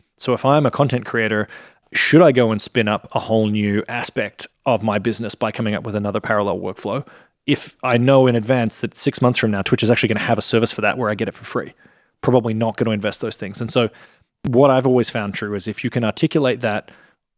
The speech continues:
well enough, it is useful both to internal and external, but it's also a really great litmus test. If you sit down to write your public letter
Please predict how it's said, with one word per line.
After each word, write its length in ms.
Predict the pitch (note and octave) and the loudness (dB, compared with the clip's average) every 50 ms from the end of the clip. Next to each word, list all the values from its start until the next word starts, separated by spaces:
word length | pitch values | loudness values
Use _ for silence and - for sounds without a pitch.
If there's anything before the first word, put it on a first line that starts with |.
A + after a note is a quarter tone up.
| _ _ - | _ _ -8
well 280 | C3 A2 A2 G#2+ G#2 | -2 0 2 2 2
enough, 380 | A2 F2+ D2+ D#2+ - - - - _ _ _ _ _ _ | 0 -2 -6 -10 -12 -14 -16 -20 _ _ _ _ _ _
it 140 | - B2 G#2+ | -4 -2 -2
is 160 | A2 G2+ F#2+ | -2 -2 0
useful 280 | G#2+ A2+ - - - A2 | -2 -2 -2 -2 -6 -2
both 200 | G2+ A2 G#2 - | -2 -2 -2 -2
to 160 | - - - | -8 -8 -6
internal 340 | B2 A2 - G#2+ G#2+ G#2 G2+ | -6 -4 -2 -2 -2 -2 -2
and 100 | G2+ G#2 | -2 -4
external, 480 | G#2+ - - - - F2 - - A#2 _ _ _ _ | -6 -6 -8 -10 -10 -10 -10 -12 -14 _ _ _ _
but 100 | _ B2 | _ 4
it's 140 | A#2+ A#2 - | 4 4 2
also 260 | C#3 F3+ F3+ - G3+ | 0 0 2 4 4
a 80 | C#3+ A2 | 4 4
really 360 | G#2+ G#2 A#2 C3 C3 A#2+ G#2+ | 2 2 4 4 4 4 0
great 300 | F#2 - A2 G#2+ A2 G#2 | -2 -4 -4 -4 -4 -4
litmus 300 | A#2+ A#2+ - C3 B2+ - | -6 -10 -8 -8 -8 -8
test. 320 | - - D2 - - - - _ _ _ _ _ _ _ _ _ | -8 -10 -10 -10 -10 -14 -14 _ _ _ _ _ _ _ _ _
If 100 | - A2 | 2 4
you 80 | C#3+ | 4
sit 160 | D#3+ - - - | 6 6 4 4
down 220 | - C3 A#2+ A#2+ | 4 2 2 2
to 120 | A2+ - | 2 0
write 320 | A#2 G#2 G#2+ G#2+ G#2+ A2+ B2 | 0 2 2 2 2 0 -2
your 160 | C3+ A2+ G2+ | -2 -6 -4
public 360 | - - A2+ G#2+ G#2+ G#2 - | 0 -2 0 0 0 -2 -2
letter 260 | A2 G2+ F#2 F#2 G#2 | -6 -6 -4 -8 -10